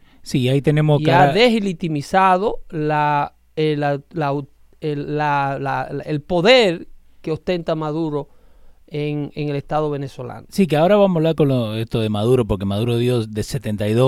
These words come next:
Speaker 1: horas, ¿viste? Un quilombo ahí que hicieron. Pero, eh, Caracas Boy ochenta y seis en el, en el chat de YouTube, y para dejarle saber a la gente, estamos en Facebook, pero solamente el chat está abierto en YouTube. Eh, Juan Guaidó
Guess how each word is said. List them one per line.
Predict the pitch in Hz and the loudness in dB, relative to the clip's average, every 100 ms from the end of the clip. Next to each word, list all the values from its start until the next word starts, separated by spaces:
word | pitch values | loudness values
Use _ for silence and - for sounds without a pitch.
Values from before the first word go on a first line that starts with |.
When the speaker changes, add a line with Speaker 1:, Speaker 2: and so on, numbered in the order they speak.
| 143 165 | 8 10
Speaker 1:
horas, | 165 147 127 117 | 10 10 8 4
¿viste? | 143 127 123 | 2 2 0
Un | 123 120 | 2 0
quilombo | 107 123 135 127 | -2 -2 0 0
ahí | 127 | -2
que | 120 | -4
hicieron. | - 135 117 | 0 0 4
Pero, | 151 135 113 - - | 6 6 4 -4 -10
eh, | - 123 | -2 0
Caracas | - 156 175 160 | 4 4 8 10
Boy | 170 156 | 10 8
ochenta | 147 135 | 4 0
y | 123 | 2
seis | 156 135 | 4 4
en | 117 | 2
el, | 110 104 101 | 0 -4 -6
en | 110 104 | -8 -8
el | 101 | -2
chat | 147 147 | 0 0
de | 139 | 0
YouTube, | 131 135 123 104 | 2 2 2 0
y | |
para | 110 113 | -2 -4
dejarle | 110 160 156 | 2 4 4
saber | 156 | 4
a | 147 | 4
la | 131 | 2
gente, | 131 120 | -2 -2
estamos | 135 - 180 175 | -4 0 6 8
en | 175 | 8
Facebook, | - 143 127 113 | 6 2 4 2
pero | 127 107 | 2 2
solamente | 139 143 139 135 127 135 123 160 | 4 4 2 0 0 0 -2 -4
el | 113 - | -10 -2
chat | 139 131 - | -2 -2 -6
está | 123 120 - 120 110 107 104 | -4 -4 -2 -2 -2 -4 0
abierto | 120 120 127 120 - | 2 2 2 0 2
en | 147 160 | 2 4
YouTube. | 139 - 107 - - - - - | 4 2 -2 -4 -20 -20 -14 -2
Eh, | 120 117 | 2 2
Juan | 107 - 180 196 | 0 6 6 8
Guaidó | 165 151 147 127 117 | 6 6 4 4 4